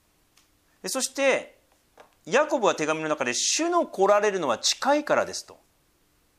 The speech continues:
で、ペテロが第一ペテロの四章の七節で、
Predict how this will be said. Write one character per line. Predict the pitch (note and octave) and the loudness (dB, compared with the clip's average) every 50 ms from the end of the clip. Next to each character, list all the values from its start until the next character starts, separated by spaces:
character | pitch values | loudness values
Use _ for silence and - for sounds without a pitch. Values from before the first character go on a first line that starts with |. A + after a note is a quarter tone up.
| _ _ _ _ _ _ _ _ _ _ _ _ _ _ - | _ _ _ _ _ _ _ _ _ _ _ _ _ _ -6
で、 | F3+ | -2
ペ | F#3 A3 A3 | 0 0 0
テ | G#3+ F3+ | 2 0
ロ | D#3 C3+ | 4 4
が | D3+ D#3 C#3+ A2 F2+ - - - _ _ _ _ _ | 4 4 4 2 0 -2 -8 -16 _ _ _ _ _
第 | B2 D3+ D3+ D3 | 2 2 2 2
一 | D3 - | 0 -4
ペ | D3+ C#3+ | -6 -6
テ | D3+ C3 | -4 -4
ロ | B2 | -4
の | A#2+ | -4
四 | B2 B2+ B2+ | -4 -4 -6
章 | - A2+ | -6 -6
の | G#2+ | -6
七 | A2 G#2+ | -6 -6
節 | - G#2 - B2+ | -8 -8 -6 -6
で、 | B2+ | -6